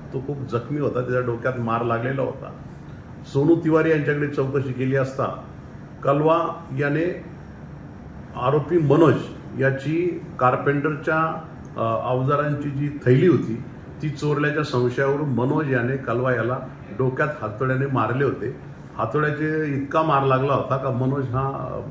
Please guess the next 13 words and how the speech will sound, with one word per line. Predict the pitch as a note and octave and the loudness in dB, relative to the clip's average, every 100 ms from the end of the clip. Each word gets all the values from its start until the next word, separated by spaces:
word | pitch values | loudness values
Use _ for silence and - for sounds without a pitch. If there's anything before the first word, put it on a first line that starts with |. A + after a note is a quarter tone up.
| A2 | -2
बेशुद्ध | C#3 C#3+ C3+ | -2 -2 -2
अवस्थेत | B2+ B2 - - | 0 0 -2 -4
होता. | E3+ - - - - - - - - | -6 -6 -12 -16 -16 -16 -16 -10 -2
पोलिसांनी, | D3+ D3+ E3+ E3 F3 F3+ F3+ - - | 0 2 2 4 8 8 6 2 0
सॉरी, | E3 D#3+ A#2 - - | 4 4 2 -4 -2
कलवा | D3 E3 | 0 2
हा | C#3+ C3 C#3 | 2 2 0
बेशुद्ध | C3+ D3 C#3+ | -2 -2 0
अवस्थेत | C#3 B2+ D3+ B2 | 2 0 -2 -4
होता. | G#2 F#2 - - - - - | -4 -6 -10 -12 -18 -16 -4
कलवा | C#3+ D#3+ E3 | 0 2 2
यास | E3 - | 0 -2
तात्काळ | D3+ D3 - - | -4 -2 0 2